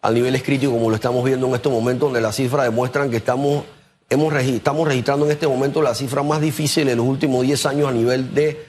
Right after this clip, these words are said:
de migración, eh, irregular o, o esta migración que estamos viendo en este momento. Primero es la,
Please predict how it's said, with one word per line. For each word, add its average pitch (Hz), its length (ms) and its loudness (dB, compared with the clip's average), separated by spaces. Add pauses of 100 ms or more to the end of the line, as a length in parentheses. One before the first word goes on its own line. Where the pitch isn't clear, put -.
(340)
de 120 160 0
migración, 151 760 0 (500)
eh, 120 160 2
irregular 127 560 0
o, 120 220 -8 (180)
o 110 280 -2
esta 151 180 0
migración 131 360 0
que 131 60 0
estamos 127 260 -2
viendo 131 160 0
en 131 80 2
este 131 160 0
momento. 117 400 0
Primero 156 380 0
es 165 100 0
la, 160 400 -4